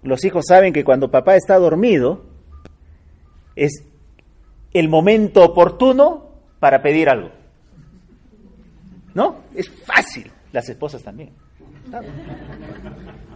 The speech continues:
"Mi amor, ¿quién, eh, eh, voy a ir a la peluquería"? "Ya, ya, ya, ya, ya, ya". "Vamos a hacer esto". "Sí, sí, sí, sí, sí, sí". Y después, "Papá, yo te pedí permiso, tú me dijiste".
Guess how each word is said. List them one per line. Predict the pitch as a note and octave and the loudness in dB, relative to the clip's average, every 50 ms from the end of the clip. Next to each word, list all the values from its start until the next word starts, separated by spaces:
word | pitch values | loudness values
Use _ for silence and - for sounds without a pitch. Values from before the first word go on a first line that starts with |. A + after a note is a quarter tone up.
| - - - - - - - _ _ | -20 -20 -20 -20 -20 -20 -20 _ _
"Mi | - G#3 | -4 -2
amor, | A#3+ B3 D#4 D#4+ D#4 C#4+ | 4 6 8 10 10 8
¿quién, | C#4+ C#4 D#4 E4 | 6 2 -2 -2
eh, | D#4 C#4+ C4+ C4+ C4+ | 2 4 4 4 6
eh, | C4+ C4+ C4 C4+ C4 - - - _ _ - E3+ F#3 G#3+ G#3+ | 4 2 2 0 -6 -16 -18 -20 _ _ -20 -20 -20 -16 -8
voy | A#3+ D4+ D#4 | -6 -2 2
a | D#4 D4+ | 4 4
ir | D#4 D#4 D4+ | 4 4 0
a | D4 | 0
la | C#4+ C#4 | 0 0
peluquería"? | C4 B3 C4 - C#4 C4+ D4+ C4+ A#3+ - - - - | -2 -2 -2 -2 -2 0 0 -2 -6 -6 -14 -20 -12
"Ya, | - A#3 | -8 -6
ya, | C4+ C4+ | -6 -6
ya, | C4+ C4 B3+ | -6 -6 -8
ya, | C4 B3+ B3 A#3 G#3+ G3 F#3+ F#3 F3 D#3+ - | -10 -10 -12 -14 -14 -16 -18 -20 -20 -20 -20
ya, | - A3 | -18 -18
ya". | A#3 G3+ - - - - - - - - - - - - - - - - - _ _ - - - - - - _ _ _ - _ _ - - - - - | -18 -18 -20 -20 -20 -20 -20 -20 -20 -20 -20 -20 -20 -20 -20 -20 -20 -20 -20 _ _ -20 -20 -20 -20 -20 -20 _ _ _ -20 _ _ -20 -20 -20 -16 -6
"Vamos | G#3+ A#3+ D4+ D#4+ D#4 C4 | 0 2 4 4 4 4
a | C4+ | 2
hacer | A#3 C#4+ D4 D4+ | 2 4 6 6
esto". | D4+ D4 B3 - G#3+ E3 D3+ - | 6 6 6 4 -2 -6 -6 -8
"Sí, | - - D4 | -14 -14 -10
sí, | C#4+ D4 | -8 -8
sí, | D4 C#4 D4 C4+ | -8 -8 -8 -10
sí, | C4 C4+ | -10 -10
sí, | B3 B3+ A#3 | -12 -14 -16
sí". | A3 A3+ E3 - - _ _ _ _ _ _ _ _ _ _ _ _ _ _ _ _ _ _ | -16 -18 -20 -20 -20 _ _ _ _ _ _ _ _ _ _ _ _ _ _ _ _ _ _
Y | - D3 | -8 -8
después, | D#3 D#3+ D#3 G3 G#3 G3 G3+ - - _ _ _ - _ - - | -8 -6 -2 0 0 0 -2 -6 -20 _ _ _ -20 _ -12 -4
"Papá, | - D#3 C#3+ - A3+ | -4 -2 0 2 4
yo | F#3 F#3+ G3 | 4 4 4
te | G#3 F#3+ | 2 2
pedí | - E3+ G3+ | 0 0 0
permiso, | - - E3 F3 A#3+ A#3+ F#3 E3+ | 2 0 -2 -2 -2 -2 -4 -4
tú | E3+ | -6
me | F#3 G3+ G3 F#3 D#3 | -4 -4 -2 -2 -2
dijiste". | C#3 C#3 G3 A3 - - - - | -4 -4 -8 -10 -10 -14 -20 -20